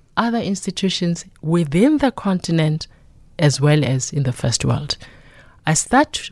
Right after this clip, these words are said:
with within the continent because it, it's quite important to know who we are, what we're trying to achieve individually and collectively. And I think right now, wits is doing what's right. There's always room for improvement, but yeah, I'm happy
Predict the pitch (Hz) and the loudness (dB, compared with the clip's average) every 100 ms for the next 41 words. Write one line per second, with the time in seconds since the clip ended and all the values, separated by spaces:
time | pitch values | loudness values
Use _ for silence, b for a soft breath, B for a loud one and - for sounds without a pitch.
0 | - 156 156 - 139 135 165 196 180 - | -2 -2 -2 0 2 4 6 6 2 2
1 | 185 175 170 135 123 - 151 - 160 143 | 2 2 2 2 0 0 -4 2 4 2
2 | - B B B B _ - - 220 214 | -2 B B B B _ -10 -4 -2 0
3 | 247 - 269 285 - 240 - 220 - 208 | 0 0 0 0 2 0 0 -2 0 0
4 | 190 - 175 170 190 175 185 170 160 - | 0 -2 0 2 2 2 0 -2 -2 -2
5 | 165 160 160 b b b - 151 - 151 | -2 -2 -4 b b b 0 2 2 0
6 | - 160 151 - 143 135 - 147 139 139 | 2 2 2 0 -2 -2 -2 0 0 -2
7 | - b 160 156 135 139 131 135 135 - | -16 b 0 4 4 2 2 2 2 2
8 | 143 127 131 127 131 - 135 151 143 b | 2 4 0 0 -2 -2 -2 -4 -6 b
9 | b b b 147 139 139 - 165 151 147 | b b b 2 4 2 2 2 2 2
10 | 143 143 160 160 185 - 156 135 139 135 | 0 0 4 4 4 4 0 2 2 2
11 | - - 151 131 135 - - - - 143 | -4 -2 2 2 0 -6 -20 -8 2 4
12 | 139 131 135 - 170 208 202 - b b | 4 2 -2 2 4 4 2 -8 b b
13 | - 240 156 147 139 123 127 135 - 131 | 0 0 2 2 2 -2 -4 -4 -4 -6
14 | - - 233 220 214 208 - - 131 - | -2 0 2 4 2 0 0 -4 -2 -2
15 | 165 226 135 - 143 127 139 - 139 | 0 0 0 0 2 2 0 0 -4